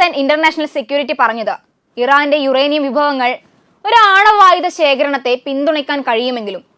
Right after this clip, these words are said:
വളർന്നുവരുന്ന ആണവ റിയാക്ടറുകൾക്ക് ഇന്ധനം നൽകാൻ അവ പര്യാപ്തമല്ല എന്നാണ്. കഴിഞ്ഞ മാസം പുറത്തുവന്ന ഇറാന്റെ യുറേനിയത്തിന്റെ ശേഖരം ആറ് ആണവ ബോംബുകൾക്ക് തുല്യമായ അളവിലേക്ക് ഉയർന്നതായി യു എൻ ആണവ നിരീക്ഷണ സംഘം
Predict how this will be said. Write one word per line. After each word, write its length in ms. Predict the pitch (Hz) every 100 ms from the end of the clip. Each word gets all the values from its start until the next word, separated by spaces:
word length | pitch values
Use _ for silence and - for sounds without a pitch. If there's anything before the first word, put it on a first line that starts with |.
| _ _ 233
വളർന്നുവരുന്ന 800 | 247 285 320 320 294 294 277 - 226
ആണവ 360 | 262 294 311
റിയാക്ടറുകൾക്ക് 720 | 285 294 294 311 294 262 247 247 - _ _ _ _
ഇന്ധനം 420 | 381 415 480 494 466
നൽകാൻ 280 | 392 359 339
അവ 160 | 277 302
പര്യാപ്തമല്ല 720 | 302 277 285 311 294 262 240
എന്നാണ്. 360 | 247 220 196 190 - _ _ _ _ _
കഴിഞ്ഞ 240 | 254 277 320
മാസം 360 | 320 302 311
പുറത്തുവന്ന 640 | 294 285 269 302 277 262 262 -
ഇറാന്റെ 420 | 294 339 349 330
യുറേനിയത്തിന്റെ 720 | 320 285 311 339 330 330 294
ശേഖരം 440 | 294 254 226 226 - _ _ _ _ _ 339
ആറ് 480 | 381 427 466 466 -
ആണവ 400 | 294 330 381 392
ബോംബുകൾക്ക് 640 | 311 320 311 277 254 254 269
തുല്യമായ 480 | 285 302 339 339 330
അളവിലേക്ക് 640 | 285 247 277 233 226 233 254 _ _ _ 320
ഉയർന്നതായി 580 | 349 359 370 262 208 - _ _ -
യു 120 | 269
എൻ 120 | 302 -
ആണവ 340 | 262 294 320
നിരീക്ഷണ 380 | 302 302 285 320
സംഘം 400 | 320 277 277